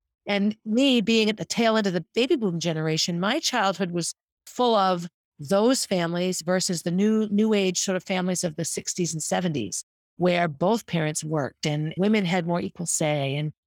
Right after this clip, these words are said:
you know, when I was born, it was still, women couldn't get credit cards yet. <laughs> They had to use their husband's or get one with their husband's name on it. You know, when I think of the ways women weren't equal in most of my, a, a chunk of my early lifetime,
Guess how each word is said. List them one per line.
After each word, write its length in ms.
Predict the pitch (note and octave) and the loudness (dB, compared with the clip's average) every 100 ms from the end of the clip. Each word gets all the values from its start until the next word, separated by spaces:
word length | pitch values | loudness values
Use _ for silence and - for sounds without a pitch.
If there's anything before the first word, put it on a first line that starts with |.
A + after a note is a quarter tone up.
| - | -2
you 80 | B3+ | 2
know, 80 | |
when 120 | B3+ B3 | 2 2
I 120 | C#4+ | 2
was 160 | D#4+ | 2
born, 320 | F#3 G3+ G3 G3+ | 2 2 4 2
it 120 | G#3 | 0
was 320 | G3+ - - _ | -2 -4 -8 _
still, 480 | - - B3+ A#3 G#3 _ _ _ _ - | -10 0 2 2 -2 _ _ _ _ -2
women 220 | B3+ C4+ | 0 2
couldn't 220 | - A#3+ | 2 2
get 140 | A3 G#3+ | 2 0
credit 240 | A#3 C4 | -2 -2
cards 300 | - E3 - | -2 -4 -2
yet. 200 | F3 - - - _ _ | -4 -4 -8 -20 _ _
<laughs> 300 | - - D4+ - _ _ - | -4 -2 -2 -4 _ _ -2
They 200 | G3 F#3 | 0 2
had 160 | A3 | 2
to 60 | F#3+ | 2
use 180 | G3+ F#3+ | 2 2
their 140 | F#3 | 0
husband's 460 | G#3 G3+ D#3 D3 - | 0 -2 -4 -4 -6
or 280 | F#3+ F3 E3+ | -2 0 0
get 220 | D#3+ G3 | -2 -2
one 140 | G3+ F3+ | -2 -2
with 100 | E3+ | -2
their 120 | E3 | -2
husband's 360 | E3+ - D3 | -2 -4 -6
name 220 | D3+ F3 D#3+ | -2 -2 -2
on 140 | B2 | -6
it. 180 | C3 - _ _ _ - | -8 -14 _ _ _ 0
You 80 | |
know, 100 | A3 | 2
when 140 | G3 G#3+ | 4 4
I 80 | G#3+ | 2
think 200 | D4+ D4+ | 2 0
of 120 | A3+ | 2
the 80 | A3 | 2
ways 320 | A3 A3 F3 | 4 2 2
women 320 | A3 A3 F#3+ | 2 2 2
weren't 340 | F3+ F3 - - - | 0 -2 -4 -10 -6
equal 400 | G#3 F#3+ D#3+ D#3 | -4 0 2 2
in 320 | - F3+ F3 | 0 -2 0
most 240 | F#3+ F#3+ | 0 -2
of 60 | E3+ | -2
my, 100 | E3 | -2
a, 280 | D#3+ E3+ E3 | -2 -4 -6
a 60 | - | -6
chunk 320 | - A#3+ A3 | -4 -2 0
of 80 | F#3 | 0
my 120 | E3 | 0
early 200 | F3 E3+ | 2 2
lifetime, 520 | E3 A3+ B3+ E3 D#3 | 2 0 0 -2 -4